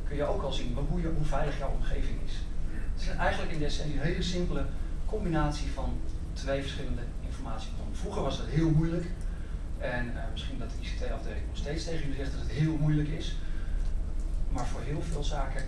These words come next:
kunnen de studenten het sneller dan ik het kan. Het is een buzzword, maar kijk er even doorheen, want het staat serieus voor een kanteling in hoe we gewend waren te communiceren. Ouderwetse communicatie,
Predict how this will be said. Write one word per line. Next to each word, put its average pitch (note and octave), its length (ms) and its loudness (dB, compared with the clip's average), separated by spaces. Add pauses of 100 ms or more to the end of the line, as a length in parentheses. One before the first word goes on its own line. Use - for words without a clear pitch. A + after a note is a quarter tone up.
(1300)
kunnen - 240 0
de - 60 -2
studenten - 360 -2
het - 80 0
sneller - 260 -2
dan - 100 -2
ik - 100 0
het - 160 -2
kan. - 100 -4 (1040)
Het - 120 2
is D#3+ 140 2
een D#3 80 0
buzzword, D#3+ 480 2 (300)
maar C3 160 2
kijk E3 260 0
er - 120 2
even - 140 0
doorheen, C#3 260 0
want D3 120 2
het - 80 2
staat C3+ 240 0
serieus C#3 400 -2
voor - 160 -4
een - 60 -4
kanteling D3 480 0
in B2 100 0
hoe C3+ 120 -2
we C#3 60 0
gewend B2+ 340 0
waren G#2+ 320 0 (320)
te - 120 -6
communiceren. - 680 -2 (480)
Ouderwetse C3 500 0
communicatie, - 640 -2